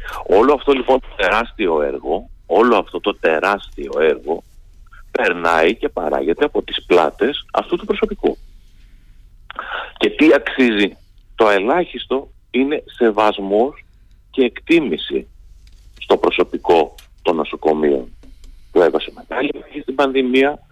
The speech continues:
που η Κρήτη είχε πολύ καλούς ποιοτικούς δείκτες στην πανδημία, συνολικά τα νοσοκομεία της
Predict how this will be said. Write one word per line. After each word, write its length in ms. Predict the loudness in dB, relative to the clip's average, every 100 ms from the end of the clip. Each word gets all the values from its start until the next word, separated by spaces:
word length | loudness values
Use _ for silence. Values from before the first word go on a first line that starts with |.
| -20 -8
που 60 | -6
η 80 | -4
Κρήτη 340 | 0 2 2 0
είχε 180 | 0
πολύ 380 | 0 2 2 2
καλούς 380 | 2 0 0 -2 2
ποιοτικούς 520 | 2 0 -4 -4 -2
δείκτες 340 | -4 -2 -4
στην 160 | -2 0
πανδημία, 640 | 0 2 0 0 -2 -4 _ -20 -20 -20 _ -20 -20 _ -14
συνολικά 640 | -8 0 2 2 0 -2
τα 100 | 0
νοσοκομεία 640 | -2 -4 -6 -6 -4 -4 -4
της 300 | -6 -10